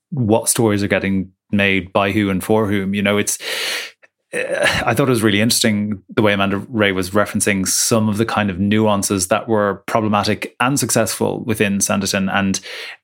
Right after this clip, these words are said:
uh, for me personally, Austen doesn't excite me all that much, I'm afraid, but that's fine.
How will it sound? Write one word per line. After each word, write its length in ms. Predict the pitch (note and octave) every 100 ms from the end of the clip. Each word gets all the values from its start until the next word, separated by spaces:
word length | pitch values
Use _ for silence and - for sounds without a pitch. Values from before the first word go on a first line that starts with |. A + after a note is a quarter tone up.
| _ _ _ -
uh, 80 | - - - -
for 120 | -
me 160 | F#2
personally, 500 | G2+ C3 B2+ D#3+ D#3+ E3
Austen 460 | G2+ - G2+ F#2+
doesn't 440 | G2 G#2 G#2 - -
excite 380 | G#2+ - - -
me 140 | G#2+
all 160 | A2 A2
that 240 | A#2+ -
much, 280 | C#3 E3 -
I'm 100 | D#3+
afraid, 400 | E3 F3 G3+ G3+ -
but 220 | A#2 -
that's 220 | G2 -
fine. 320 | A#2+ C#3 F3